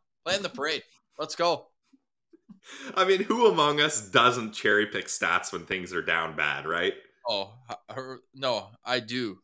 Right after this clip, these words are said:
Speaker 1: I do. I'll put two hands up for that one. And you can find those cherry-pick stats on Twitter
Speaker 2: <laughs>
Speaker 1: at Sens Central.
Speaker 2: Yeah, you can.
Speaker 1: On Instagram, locked on dot senders. We're trying to be a little more active. We got this fancy vertical template. So you can find those reels over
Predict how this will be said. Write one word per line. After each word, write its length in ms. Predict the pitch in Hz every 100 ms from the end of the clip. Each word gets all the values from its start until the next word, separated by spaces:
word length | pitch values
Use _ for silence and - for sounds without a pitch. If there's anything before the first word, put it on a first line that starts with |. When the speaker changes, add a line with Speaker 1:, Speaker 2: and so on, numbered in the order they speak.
| _ -
Speaker 1:
I 120 | 131
do. 260 | 120 123
I'll 140 | 110 110
put 180 | 127 -
two 140 | 131
hands 320 | 127 117 110
up 180 | 113 104 _ _
for 100 | 135
that 280 | 131 139 139
one. 100 | 127
And 100 | 123
you 80 | 131
can 140 | 139
find 340 | - 156 226 196
those 140 | 139
cherry-pick 460 | - 127 117 123 -
stats 440 | - 123 123 - _ _ 147
on 200 | 160 151
Twitter 340 | - 151 -
Speaker 2:
<laughs> 140 | 147
Speaker 1:
at 120 | 185 123
Sens 360 | 156 139 -
Central. 400 | 151 156 - 127
Speaker 2:
Yeah, 80 | 107
you 160 | 95 90
can. 160 | -
Speaker 1:
On 100 | 151 - _ _ _ -
Instagram, 640 | 269 254 185 151 147 139
locked 320 | 143 151 147
on 220 | 143 139 127
dot 260 | 139 127
senders. 420 | - 147 151 156
We're 60 | 135
trying 220 | - 165
to 60 | 175
be 60 |
a 60 | 165
little 160 | 143 139
more 180 | 131 104
active. 320 | 135 147 151
We 80 | 143
got 200 | 160 143
this 180 | 120 - _ _ _ _
fancy 560 | 208 233 277 - 107 - _ _ _ 117 123
vertical 540 | 170 247 240 147 123
template. 540 | - 156 185 147 95 -
So 160 | - 135
you 140 | 131
can 100 | 131
find 320 | - 147 147
those 220 | 143 123
reels 340 | 113 131 143 135
over 360 | 139 127 123